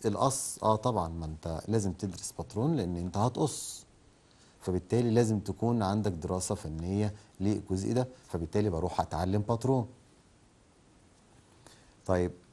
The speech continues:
ال-، التركيب بقى، بركب القطع مع بعض بعد قصها على الباترون، يبقى عملية التركيب دي بتتم على ماكينة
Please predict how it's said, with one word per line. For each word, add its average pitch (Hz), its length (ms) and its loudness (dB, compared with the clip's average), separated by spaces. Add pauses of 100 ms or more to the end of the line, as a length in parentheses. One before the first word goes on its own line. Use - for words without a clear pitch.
(160)
ال-، 110 380 2
التركيب 104 680 2
بقى، 92 240 6
بركب 104 380 2
القطع 101 320 2
مع 95 160 2
بعض 104 220 6
بعد 101 260 4
قصها 98 420 0
على 92 140 0
الباترون، 107 600 0
يبقى 85 300 -2
عملية 90 300 0
التركيب 85 380 -6
دي 104 100 2
بتتم 101 260 0
على 78 140 0
ماكينة 90 260 -2